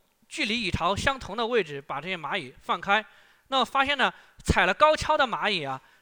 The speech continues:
事实上它已经走过了自己的家门口，但是它还停不下来，还在往前走。那些腿瘸了的蚂蚁呢，离自己的家门口还有一段距离，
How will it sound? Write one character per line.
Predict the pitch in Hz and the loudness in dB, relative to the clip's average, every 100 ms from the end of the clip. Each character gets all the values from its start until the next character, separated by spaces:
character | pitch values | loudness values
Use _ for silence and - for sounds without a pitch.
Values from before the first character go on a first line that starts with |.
| - | -8
事 | - 262 | -4 -4
实 | 208 | -2
上 | 233 208 | -2 -2
它 | - 254 | 0 0
已 | |
经 | 190 240 | 0 -10
走 | - 180 | -6 -6
过 | 156 330 285 | -4 4 4
了 | 165 | 4
自 | - | -4
己 | 165 | -10
的 | 139 | -6
家 | 160 175 | -2 -2
门 | 160 | -2
口， | 156 117 - _ _ | -10 -12 -14 _ _
但 | 269 | 2
是 | 196 | 2
它 | 208 | 0
还 | - 214 | 2 0
停 | - 175 | 0 -6
不 | 160 | -4
下 | 170 | -4
来， | 131 | -4
还 | 147 170 | -4 -2
在 | 240 | 2
往 | 214 | 0
前 | 170 - | 0 -10
走。 | 170 113 _ _ _ _ _ _ | -10 -12 _ _ _ _ _ _
那 | - | -4
些 | 208 | -4
腿 | - - 185 | -2 0 0
瘸 | - 190 | 2 2
了 | 269 | 4
的 | 269 | 4
蚂 | 220 196 | 0 0
蚁 | 226 | 2
呢， | 180 190 - - _ - | 2 0 -2 -16 _ -8
离 | 170 247 | -4 -4
自 | 320 | -4
己 | 226 | -6
的 | 180 202 | 2 2
家 | 214 262 | 4 0
门 | 247 | 0
口 | - 170 | -4 -6
还 | - 233 | 0 2
有 | 247 | 2
一 | |
段 | 208 247 175 | 2 0 -2
距 | 247 190 | -4 -4
离， | 139 151 | -4 -8